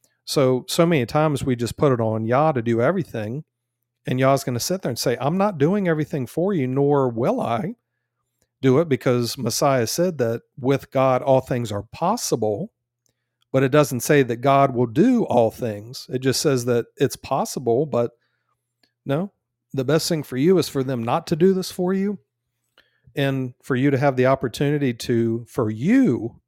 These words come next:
to do the work. And that's the thing. This faith is a faith of discovery, and each person, even if you're in a church where there's people around, each person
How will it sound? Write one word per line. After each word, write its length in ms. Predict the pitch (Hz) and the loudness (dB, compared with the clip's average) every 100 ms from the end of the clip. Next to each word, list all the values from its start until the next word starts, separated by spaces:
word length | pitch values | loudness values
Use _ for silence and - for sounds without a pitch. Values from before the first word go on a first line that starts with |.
| _ _ - | _ _ -2
to 100 | 127 | 0
do 200 | 127 120 | 2 2
the 80 | |
work. 520 | 110 110 - - - _ _ _ _ _ _ _ _ _ _ - | 2 0 -2 -12 -20 _ _ _ _ _ _ _ _ _ _ -2
And 220 | 147 135 | 0 2
that's 160 | 156 - | 0 0
the 80 | 123 | 0
thing. 300 | 160 135 117 | 0 2 2
This 280 | 156 - | 0 0
faith 320 | - 151 175 131 | -2 0 0 0
is 160 | 110 | -2
a 140 | 117 107 | -2 -2
faith 320 | - 151 123 | -2 -2 -2
of 100 | 110 | -6
discovery, 720 | 110 - 117 151 180 196 185 _ _ _ _ _ _ _ - | -8 -4 -2 -2 -4 -8 -10 _ _ _ _ _ _ _ -6
and 160 | 123 | -2
each 200 | 147 165 | -2 -2
person, 600 | - 180 170 120 110 123 - _ _ _ _ _ _ _ | -2 -2 -2 -4 -6 -8 -12 _ _ _ _ _ _ _
even 240 | - 135 147 | -4 -2 0
if 160 | - | 0
you're 140 | 151 165 | 0 0
in 80 | 165 | 0
a 60 | |
church 520 | - 180 120 120 - | 0 2 2 -2 -6
where 140 | 120 120 | -2 0
there's 180 | 120 - | 0 -2
people 300 | 139 147 123 | -4 0 -2
around, 480 | 151 156 113 123 - _ _ _ _ _ _ _ - | 0 -2 -2 -6 -14 _ _ _ _ _ _ _ -2
each 220 | 139 - | -2 0
person 600 | 180 185 - 113 120 | 0 0 0 -6 -6